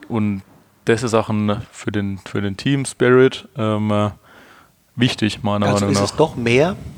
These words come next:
Speaker 2: als nur eine Methode.
Speaker 1: Ja.
Speaker 2: Denn, denn es hat ja tatsächlich, wie sie, wie sie,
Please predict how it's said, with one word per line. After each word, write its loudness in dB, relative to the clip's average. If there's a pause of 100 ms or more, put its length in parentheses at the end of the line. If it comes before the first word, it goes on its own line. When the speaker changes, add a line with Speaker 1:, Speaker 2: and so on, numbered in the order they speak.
(360)
Speaker 2:
als -6
nur 0
eine 0
Methode. 0 (280)
Speaker 1:
Ja. 4
Speaker 2:
Denn, -4 (180)
denn -4
es -6
hat -2
ja 2
tatsächlich, -2
wie -4
sie, -6
wie -4
sie, -6